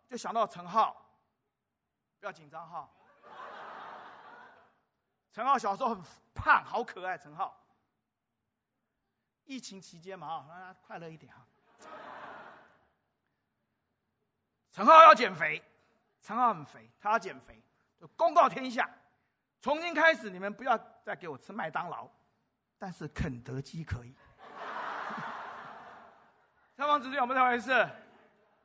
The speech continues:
肯德基可以，好可爱哦，好可爱哦。你是没有一个丈夫，你有五个丈夫。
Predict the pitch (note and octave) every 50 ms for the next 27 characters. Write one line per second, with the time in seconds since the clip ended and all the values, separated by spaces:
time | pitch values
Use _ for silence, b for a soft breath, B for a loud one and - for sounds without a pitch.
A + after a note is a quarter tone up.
0 | _ _ - - G#3 F3+ E3+ D3+ D#3+ E3+ F3 F3 - F3+ - _ _ _ _ -
1 | C#3 D#3 E3+ F3+ F#3 G3 G3 - - E3 D#3+ D#3+ F3 G3 G3 F#3+ F#3 F3 E3 E3
2 | D#3 D3 C#3+ C#3 C3 - _ _ _ _ _ _ _ _ _ _ _ _ - D3
3 | D#3+ F#3 G3 F#3+ E3+ D3 C#3+ E3 F3 E3 D3+ C#3+ C3+ B2+ B2 B2+ B2 A2+ _ _
4 | _ _ _ _ _ _ _ _ _ _ _ _ _ _ _ _ _ _ _ _
5 | _ _ _ _ _ _ _ _ _ _ _ _ _ F#3 G3+ G3+ - - F4+ D#4+
6 | C#4+ C4+ A#3 F3+ E3+ E3 F3+ F#3 E3 - G#3+ F3 C#3 C3 - - C#3+ C#3 D3 _
7 | _ - F#3+ G3+ G#3+ G#3 G#3 - D3 C3+ - C#3 C3 - C#3 B2+ A2+ _